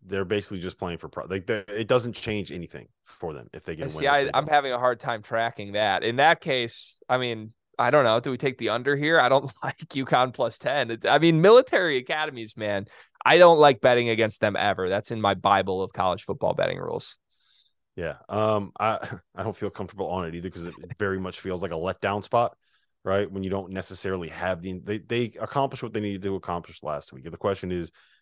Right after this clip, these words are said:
Speaker 1: do they keep the momentum going, or are they gonna kinda say, "Eh, you know what? We're on the road this week. It's a little bit of a different story." Um, I don't, I don't like either side there. Uh, but I do think that you're right in the under. Uh, look, they're playing at West Point,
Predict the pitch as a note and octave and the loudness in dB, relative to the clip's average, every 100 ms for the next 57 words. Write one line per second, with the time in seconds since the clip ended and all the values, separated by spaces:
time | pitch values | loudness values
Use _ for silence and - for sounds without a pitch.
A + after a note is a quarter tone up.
0 | - A2+ A2+ C#3 A#2 A2 G#2 G#2 G2 F2+ | -6 -2 -2 -4 -4 -2 0 -2 -4 -4
1 | F#2 G2 F#2+ F2 F2+ E2+ E2+ F#2 E2+ - | -2 -2 -2 -4 -4 -6 -8 -6 -6 -6
2 | E2 F2+ G2 F2+ F#2 F2+ F#2 E2+ F2+ F#2 | -4 -4 -4 -4 -6 -4 -6 -4 -4 -4
3 | E2 F2 E2+ E2+ - E2+ D2+ D#2 E2 D#2 | -6 -6 -6 -10 -10 -12 -12 -12 -10 -10
4 | D#2 D#2 D#2 D2 C#2+ - A#1+ - _ - | -10 -10 -12 -14 -16 -18 -18 -20 _ -20
5 | - _ G#2 A2+ A2 G2+ F#2 G#2 B2+ C3 | -20 _ -2 0 2 -2 -4 0 2 2
6 | G#2 F2 A2+ A2 G2 G#2+ G2+ - G2 F#2 | 0 -6 -4 -2 -4 -6 -4 -2 -2 0
7 | G2 G#2 A2+ _ _ _ F2+ F#2 F2+ E2 | -2 -4 -8 _ _ _ -8 -4 -4 -4
8 | F2+ F2+ G2+ - F#2+ F2+ F2 - E2+ E2+ | -6 -6 -8 -6 -6 -4 -4 -6 -10 -6
9 | E2 E2+ E2 E2 E2 E2+ E2 - - F2 | -6 -6 -8 -10 -8 -8 -10 -10 -12 -10
10 | E2 _ - F2 A2 G#2 G#2 G2 F#2+ - | -10 _ -14 -12 -6 -6 -4 -4 -6 -6
11 | F#2+ | -8